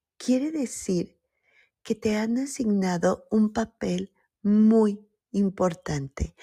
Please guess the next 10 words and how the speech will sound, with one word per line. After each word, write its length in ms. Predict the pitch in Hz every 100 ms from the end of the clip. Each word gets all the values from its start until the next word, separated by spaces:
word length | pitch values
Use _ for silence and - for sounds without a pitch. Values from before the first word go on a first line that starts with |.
| - -
y 100 | 233
que 120 | -
aunque 280 | 226 220 226 -
tú 140 | 349 403
no 80 | - 440
lo 280 | 339 233 -
creas, 840 | 180 147 139 139 - - - - _
tienes 440 | - 254 254 247 240
la 100 | 214
capacidad 1120 | - 185 - 175 - 202 180 - 190 185 185